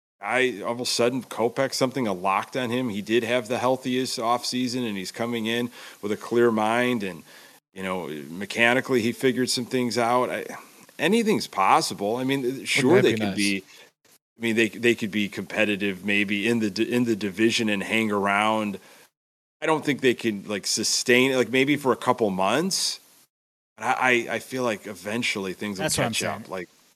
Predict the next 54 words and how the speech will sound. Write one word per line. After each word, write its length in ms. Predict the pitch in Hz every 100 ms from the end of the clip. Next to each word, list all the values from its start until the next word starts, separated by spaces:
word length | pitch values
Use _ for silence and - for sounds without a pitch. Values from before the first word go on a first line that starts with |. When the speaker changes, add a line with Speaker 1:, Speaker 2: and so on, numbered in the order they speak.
| _ -
Speaker 3:
It, 200 | - 185
Speaker 1:
yeah. 80 | 160
Speaker 3:
they, 20 |
Speaker 2:
I'd 160 | 190 302
Speaker 3:
they 40 | 190
Speaker 2:
take 200 | 320 349
a 40 |
Speaker 3:
might 100 | -
not 80 | 262
Speaker 2:
couple 240 | 214 202
of 80 | 190
Speaker 3:
win, 60 | 180
Speaker 2:
months 200 | 175 180
of 140 | 151
good 260 | 139 147 120
baseball. 380 | 127 120 -
Speaker 3:
but 120 | 151 151
a 80 |
couple 380 | 147 - 220 185
months 460 | 170 170 214 - -
they 200 | 170 165
could 300 | 156 180 160
certainly 500 | - 185 170 156 151
go 220 | 139 147
on 200 | 143 135
a, 180 | 127 110
Speaker 1:
Sure. 360 | - 214 123 -
Speaker 3:
you 120 | 151
know, 120 | 139
go 180 | 123 147
on 200 | 143 139
a 80 | 127
Speaker 1:
Yeah. 80 | 120
Speaker 3:
little 320 | 143 151 147
bit 160 | 135 131
of 100 | 113
a 40 |
heater. 640 | 117 - 147 131 113 113 202
Um, 560 | 131 117 110 107 101 - _ _ _
you 100 | 135
know, 100 | 113
I'm 160 | 107 120
not 200 | 120 110
saying, 420 | 139 117 113 110
uh, 400 | - 110 104 98 -
you 120 | 113
know, 180 | 104 98
that 160 | 104
they'll 120 | 117
go 140 | 101 113
on 140 | 110
Speaker 2:
Heater? 120 | 214
Speaker 3:
like 100 | 214
a, 140 | 101